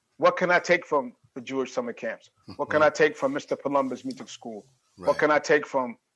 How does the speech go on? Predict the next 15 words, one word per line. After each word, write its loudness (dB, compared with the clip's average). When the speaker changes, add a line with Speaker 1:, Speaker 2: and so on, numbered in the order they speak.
Speaker 1:
having 0
Steve -6
Jordan 4
and -4
Ray 2
Chew -4
live -2
in -6
my 0
neighborhood? 2
You -8
know, 0
and, -4
and, -4
and, -4